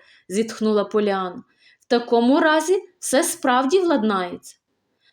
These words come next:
«Ну, звісно, владнається, все буде набагато ліпше», підтвердила місіс Керрію, коли лімузин зупинився перед ганком її власного будинку.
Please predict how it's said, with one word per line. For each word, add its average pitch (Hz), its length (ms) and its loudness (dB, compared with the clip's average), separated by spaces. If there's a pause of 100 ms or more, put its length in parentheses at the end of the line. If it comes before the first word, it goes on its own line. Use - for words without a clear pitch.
(140)
«Ну, 311 480 0
звісно, 247 640 2
владнається, 202 840 -2
все 320 520 0
буде 269 240 0
набагато 190 680 -4
ліпше», 185 480 -8 (380)
підтвердила 190 680 -2
місіс 180 440 -10
Керрію, 180 540 -8 (300)
коли 226 320 2
лімузин 190 580 -2
зупинився 262 640 -2
перед 220 420 -2
ганком 233 480 -2
її 202 180 -6
власного 190 800 -10
будинку. 170 600 -12